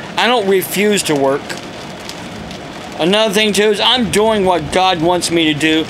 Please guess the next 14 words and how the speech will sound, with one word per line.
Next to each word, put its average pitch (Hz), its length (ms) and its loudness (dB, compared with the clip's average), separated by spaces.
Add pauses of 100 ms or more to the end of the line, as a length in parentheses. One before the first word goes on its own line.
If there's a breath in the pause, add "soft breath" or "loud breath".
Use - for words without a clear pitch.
(140 loud breath)
and - 80 -8
that's 180 220 2
to 165 80 0
try 196 260 2
to 175 40 -6
get 180 180 -2
the 139 80 -8
truth 196 520 2 (1700)
of 156 120 0
the 156 80 2
gospel 214 720 2
and 185 160 0
the 170 60 2
truth 196 520 2